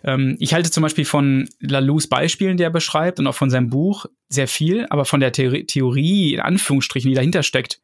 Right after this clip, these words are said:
überhaupt nix. Ähm, das ist nämlich für mich keine Theorie, sondern es ist eine fast schon Ideologie, weil sie eben, äh, den Organisationen eine eingebaute, äh, Lern- oder Entwicklungspfadabhängigkeit unterstellt.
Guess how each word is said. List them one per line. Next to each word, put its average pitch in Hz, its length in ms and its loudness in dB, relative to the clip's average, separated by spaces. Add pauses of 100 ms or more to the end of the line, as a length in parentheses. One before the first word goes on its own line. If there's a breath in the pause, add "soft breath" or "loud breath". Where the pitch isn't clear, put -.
überhaupt 147 360 0
nix. - 300 -4 (640 loud breath)
Ähm, 127 500 0 (100)
das 131 160 -2
ist 180 140 0
nämlich 160 180 2
für 143 80 0
mich 147 160 0
keine 135 200 0
Theorie, 131 680 0
sondern 139 240 2
es 131 120 -2
ist 151 160 -4
eine 131 440 0 (320 soft breath)
fast - 200 -2
schon 139 120 0
Ideologie, 151 840 0
weil 135 320 0
sie 156 280 0
eben, 147 500 0 (560 soft breath)
äh, 131 320 0
den 135 220 0
Organisationen 143 960 0 (520 soft breath)
eine 135 500 2
eingebaute, 151 1080 0
äh, 139 220 -2 (280)
Lern- 156 560 -2
oder 131 260 0
Entwicklungspfadabhängigkeit 131 1900 -2
unterstellt. 123 560 -4